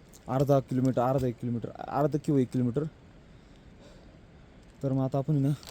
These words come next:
इथं टेंट आहे, त्या टेंटमध्ये थांबून घेतोय. आणि तो हा येतोय कार्यकाराचा, तो आपल्या भेटला येतो.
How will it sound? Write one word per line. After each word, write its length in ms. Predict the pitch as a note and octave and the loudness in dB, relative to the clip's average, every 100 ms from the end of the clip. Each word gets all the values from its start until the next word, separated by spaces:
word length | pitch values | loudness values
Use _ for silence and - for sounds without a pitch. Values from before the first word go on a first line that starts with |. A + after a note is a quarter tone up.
| - - - - | -18 -14 -12 -4
इथं 120 | D3+ D3+ | 0 4
टेंट 280 | D3+ D#3 D3 | 6 8 8
आहे, 80 | C3 - - - - - - - | 6 4 -10 -20 -20 -20 -20 -14
त्या 100 | - A2+ | -10 -2
टेंटमध्ये 260 | C3+ C#3+ C3+ | 0 0 -2
थांबून 240 | A#2+ C#3 | -2 0
घेतोय. 280 | C3 A2+ B2+ F3 - - - - - - - | 0 0 -2 -2 -8 -20 -20 -20 -20 -20 -10
आणि 760 | A#2+ A#2+ B2 A#2+ A#2+ A#2 A2+ A2+ G#2+ - - - - - - - - - - | -4 -2 0 0 0 -2 -2 -4 -6 -14 -20 -20 -20 -20 -20 -20 -20 -18 -6
तो 80 | D3 | -2
हा 200 | C3+ C#3+ | 0 2
येतोय 280 | D3+ D3+ D3 | 2 2 -2
कार्यकाराचा, 500 | C3 B2 B2 B2 A#2 | -2 -4 -4 -6 -6
तो 40 | |
आपल्या 200 | B2 C3+ B2+ | -6 -4 -4
भेटला 260 | B2+ B2 | -4 -6
येतो. 220 | A#2+ C#3+ | -6 -6